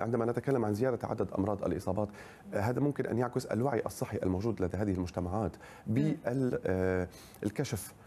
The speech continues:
Speaker 1: المبكر عن وجود هذه الإصابات، بالإضافة إلى، آه، مثل ما ذكرنا في بداية ال-، الحوار، آه، كلما ابتعدنا عن خط الاستواء تزداد نسبة الإصابات جغرافيًا.
Speaker 2: مم.
Speaker 1: ولكن ال-، الإحصائيات التي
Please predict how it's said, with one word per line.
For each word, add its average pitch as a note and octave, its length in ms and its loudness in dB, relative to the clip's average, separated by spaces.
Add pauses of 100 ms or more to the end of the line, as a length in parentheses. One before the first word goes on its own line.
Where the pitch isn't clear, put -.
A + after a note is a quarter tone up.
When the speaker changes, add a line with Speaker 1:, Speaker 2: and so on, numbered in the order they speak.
(240)
Speaker 1:
المبكر G2 500 0
عن G#2+ 260 0
وجود G2 260 0
هذه F#2+ 240 2 (100)
الإصابات، E2 520 -2 (380)
بالإضافة A#2+ 640 0
إلى، G2+ 600 0
آه، F2+ 440 2
مثل G#2 320 2
ما G2 140 2
ذكرنا G2+ 440 0
في G2+ 140 -2
بداية G2+ 320 0
ال-، E2+ 320 2 (320)
الحوار، B2 380 0 (200)
آه، - 140 2
كلما A#2+ 320 0
ابتعدنا G#2 320 0
عن F#2+ 300 0
خط - 340 -6
الاستواء G#2+ 580 -2
تزداد A2 340 0
نسبة G#2 240 0 (100)
الإصابات G2+ 520 0 (280)
جغرافيًا. G#2+ 480 0
Speaker 2:
مم. A#1+ 60 -4 (540)
Speaker 1:
ولكن C3 400 2
ال-، G#2+ 800 2
الإحصائيات C#3+ 640 0
التي A#2+ 360 2